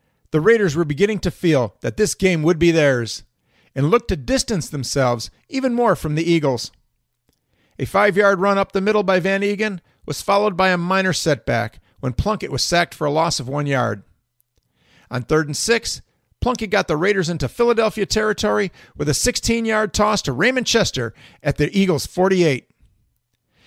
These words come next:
Going right back to Chester, Plunkett connected this time with him for seventeen yards. Derek Jensen then got his first Super Bowl carry on the next play and ran for a gain of five yards off the left side.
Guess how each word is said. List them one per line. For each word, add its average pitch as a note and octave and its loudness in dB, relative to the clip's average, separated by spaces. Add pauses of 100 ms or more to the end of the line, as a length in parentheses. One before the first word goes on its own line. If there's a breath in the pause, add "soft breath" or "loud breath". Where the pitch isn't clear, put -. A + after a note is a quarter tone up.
(260 soft breath)
Going E3 2
right F#3 2
back A3 2
to F#3+ -4
Chester, A3 0 (200)
Plunkett A3+ 0
connected F#3+ 0
this C#4+ 2
time D#3+ 0
with B2+ -4
him C3+ -2 (160 soft breath)
for - -8
seventeen D#3 0
yards. D#3 0 (1300 soft breath)
Derek A#3+ 6
Jensen E3+ -2
then A#3+ 2
got G3 0
his D3+ -4
first - 0
Super C4+ -2
Bowl B3+ 0
carry B3+ 2
on G3+ 0
the F#3 -2
next A3+ -2
play A3 0 (360 soft breath)
and D3+ -4
ran G#3+ 0
for F3+ 0
a D#3+ 0
gain G3 0
of D3+ 0
five A3 2
yards F#3+ 2
off F3+ 2
the C3+ 0
left D3+ 0
side. A2 -2